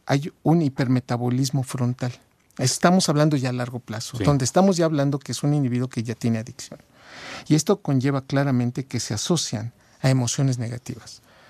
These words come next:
Speaker 1: El mundo no me quiere, la verdad la he regado, pero yo no puedo salir de esto y me siento muy triste porque todos me están siguiendo y la verdad es que yo no puedo salir adelante, la vida me ha tratado muy mal. Entonces es un proceso de retroalimentación negativa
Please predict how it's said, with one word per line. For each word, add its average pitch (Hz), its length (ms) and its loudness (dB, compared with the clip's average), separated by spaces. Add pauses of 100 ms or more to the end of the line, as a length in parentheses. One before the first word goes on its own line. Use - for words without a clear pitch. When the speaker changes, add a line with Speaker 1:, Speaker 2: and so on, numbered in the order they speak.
(320)
Speaker 1:
El 131 60 2
mundo 139 300 2
no 123 100 2
me 123 140 0
quiere, 135 640 -4
la 120 140 0
verdad 127 220 -2
la 127 140 -4
he 127 80 -4
regado, 131 540 -2 (100)
pero 127 300 0
yo 135 160 0
no 135 100 2
puedo 135 220 -2
salir 123 320 -4
de 131 160 -2
esto 131 360 -6 (640)
y 139 220 2
me 139 160 4
siento 170 260 2
muy 170 140 6
triste 156 420 -2 (540)
porque 143 240 -2
todos 175 320 4
me 131 80 2
están 139 260 0
siguiendo 135 560 0
y 135 100 -2
la 147 120 4
verdad 151 220 0
es 165 100 -2
que 135 140 -4
yo 151 120 4
no 170 100 2
puedo 151 180 -2
salir 135 260 -2
adelante, 131 480 -2
la 123 160 0
vida 156 240 4
me 135 80 2
ha 135 60 -2
tratado 127 340 -2
muy 123 160 2
mal. 127 380 -2
Entonces 190 460 0
es - 160 -2
un 233 100 4
proceso 165 640 -4
de 143 80 2
retroalimentación 135 840 0
negativa 127 540 -2